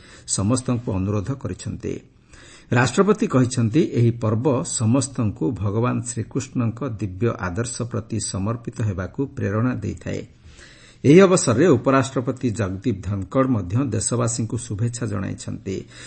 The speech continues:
ଶ୍ରୀ ଧନକଡ଼ କହିଛନ୍ତି, ଜନ୍ମାଷ୍ଟମୀ ଏକ ଗଭୀର ଆଧ୍ୟାତ୍ମିକ ମହତ୍ତ୍ୱପୂର୍ଣ୍ଣ ଦିନ ଏବଂ ଲୋକମାନେ ନିଜ ଜୀବନରେ ଭଗବାନ ଶ୍ରୀକୃଷ୍ଣଙ୍କ କାଳଜୟୀ ଶିକ୍ଷାକୁ ପ୍ରତିଫଳିତ କରିବା ସହ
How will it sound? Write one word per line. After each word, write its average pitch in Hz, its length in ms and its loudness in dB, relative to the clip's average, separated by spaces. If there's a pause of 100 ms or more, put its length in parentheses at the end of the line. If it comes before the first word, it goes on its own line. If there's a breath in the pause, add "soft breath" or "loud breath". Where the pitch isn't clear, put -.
(120 loud breath)
ଶ୍ରୀ 127 200 4
ଧନକଡ଼ 113 440 4
କହିଛନ୍ତି, 120 680 0
ଜନ୍ମାଷ୍ଟମୀ 113 800 2
ଏକ 110 160 0 (160)
ଗଭୀର 120 380 2 (180)
ଆଧ୍ୟାତ୍ମିକ 117 640 -2 (200)
ମହତ୍ତ୍ୱପୂର୍ଣ୍ଣ 107 680 -2 (120)
ଦିନ 90 180 -2 (520 loud breath)
ଏବଂ 117 180 4 (100)
ଲୋକମାନେ 110 600 4
ନିଜ 110 240 0 (100)
ଜୀବନରେ 98 540 2 (380 loud breath)
ଭଗବାନ 110 480 2
ଶ୍ରୀକୃଷ୍ଣଙ୍କ 127 720 -2 (200)
କାଳଜୟୀ 117 520 0
ଶିକ୍ଷାକୁ 120 580 -4 (420 loud breath)
ପ୍ରତିଫଳିତ 131 640 0 (100)
କରିବା 110 320 0
ସହ 110 220 -4